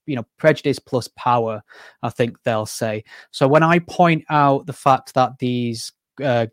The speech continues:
grooming gang victims or survivors were vulnerable individuals who were completely powerless, who were preyed upon by much power, more powerful people. Uh, I ask if that'll fit the definition. For some reason, it still doesn't seem to fit their def-,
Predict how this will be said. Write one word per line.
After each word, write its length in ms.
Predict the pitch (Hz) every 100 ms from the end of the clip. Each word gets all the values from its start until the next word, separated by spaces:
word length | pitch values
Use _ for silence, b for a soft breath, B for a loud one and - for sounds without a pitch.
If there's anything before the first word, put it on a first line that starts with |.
| _
grooming 300 | 135 135 135
gang 260 | 127 120 110
victims 500 | 120 - 127 117 110
or 80 |
survivors 760 | 107 113 120 120 117 117 110 -
were 140 | 113
vulnerable 840 | 107 139 135 131 127 127 120 117 -
individuals 640 | 151 123 127 127 123 120
who 80 | 110
were 80 | 120
completely 480 | 123 117 143 131 131
powerless, 720 | - 127 127 120 113 - - B B
who 120 | - 123
were 80 |
preyed 340 | 117 135 131 123
upon 240 | - 120
by 120 | 117
much 240 | 120 127 -
power, 300 | - 127 117 - _ _
more 120 | 131
powerful 420 | - 127 123 - 123
people. 540 | - 147 - 170 180 B B B -
Uh, 220 | 135 131 - - 147
I 180 | 135
ask 180 | 123 -
if 120 | 127
that'll 220 | - 147 147
fit 180 | 147
the 80 | 147
definition. 420 | 143 135 139 143
For 140 | 131 139
some 260 | - 175
reason, 300 | 175 180 160
it 100 | 143
still 340 | - - 147 147
doesn't 260 | 147 131
seem 260 | 127 143 135
to 100 | 123
fit 280 | - 143 -
their 120 | 123
def-, 300 | 123 123